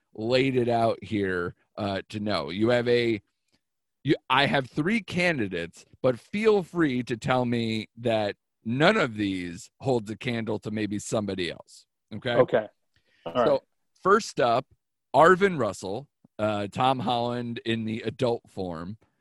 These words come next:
Speaker 1: uh, but obviously he
Speaker 2: Okay.
Speaker 1: goes through quite a bit as a child as well. Uh, so here's his timeline in the film. Mother dies of cancer. Father kills your dog.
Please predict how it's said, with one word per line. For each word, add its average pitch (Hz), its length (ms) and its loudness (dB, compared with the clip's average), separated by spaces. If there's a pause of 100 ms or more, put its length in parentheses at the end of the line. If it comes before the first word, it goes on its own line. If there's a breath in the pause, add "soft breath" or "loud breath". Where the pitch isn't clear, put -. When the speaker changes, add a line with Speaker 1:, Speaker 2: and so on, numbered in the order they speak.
(180)
Speaker 1:
uh, 98 200 -2
but 101 140 -6
obviously 107 420 -2
he 113 60 2
Speaker 2:
Okay. 113 80 0
Speaker 1:
goes 110 200 0
through 104 220 -4
quite 170 460 0
a 156 60 0
bit 123 300 0
as 107 180 -4
a 98 60 -6
child 87 420 -4
as 71 160 -18
well. 87 300 -6 (260)
Uh, 110 260 -6
so 131 440 2 (180)
here's 202 280 0
his 165 220 0
timeline 82 580 -10 (240)
in 113 160 -2
the 107 60 -4
film. - 240 -8 (840)
Mother 160 360 6
dies 147 320 2
of 107 160 -6
cancer. 214 560 -2 (920)
Father 147 480 6
kills 135 340 0
your 104 120 -2
dog. 143 540 4